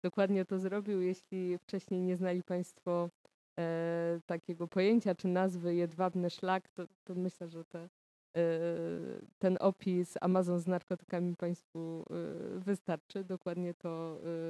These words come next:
ym, stworzył, e, nasz główny bohater. No i z drugiej strony obserwujemy sobie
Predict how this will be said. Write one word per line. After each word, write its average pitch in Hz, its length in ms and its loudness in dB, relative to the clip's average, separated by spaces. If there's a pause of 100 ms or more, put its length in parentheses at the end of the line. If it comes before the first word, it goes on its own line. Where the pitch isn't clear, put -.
(160)
ym, 165 380 -10
stworzył, 165 880 -2 (540)
e, 165 280 -2
nasz 175 260 0
główny 175 380 0
bohater. 165 520 -6
No 226 180 0
i 214 120 2
z 190 80 -2
drugiej 214 300 0
strony 202 340 -2
obserwujemy 185 960 0
sobie 180 720 -2